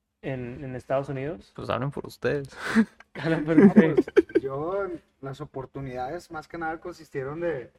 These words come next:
Speaker 3: pues, ciertos esfuerzos. O sea, nuestros papás también como quiera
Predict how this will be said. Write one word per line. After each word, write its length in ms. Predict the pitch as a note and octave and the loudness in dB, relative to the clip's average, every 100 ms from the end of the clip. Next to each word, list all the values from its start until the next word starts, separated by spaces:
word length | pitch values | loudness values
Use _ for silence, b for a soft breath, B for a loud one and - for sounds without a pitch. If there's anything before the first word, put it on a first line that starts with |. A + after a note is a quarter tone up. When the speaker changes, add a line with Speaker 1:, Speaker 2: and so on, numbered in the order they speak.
| _ _ _ _ _ _ _ | _ _ _ _ _ _ _
Speaker 3:
pues, 360 | - C3+ B2+ - | -8 -8 -8 -14
ciertos 500 | _ - D3 C#3 F3+ | _ -4 -4 -2 -6
esfuerzos. 720 | G3 E3 D3 C#3 C#3 A2 - _ | -10 -10 -8 -8 -8 -16 -20 _
O 120 | A2+ A2 | -20 -14
sea, 380 | B2+ A#2 A2+ | -10 -10 -10
nuestros 320 | G#2+ A#2+ C3+ C3+ | -12 -14 -14 -12
papás 360 | C3+ - A#2+ | -12 -10 -10
también 240 | D#3+ D#3+ D3+ | -10 -12 -10
como 240 | D#3+ D3 | -10 -8
quiera 500 | C#3+ C3+ C#3+ D3+ C3 | -8 -4 -2 -2 -4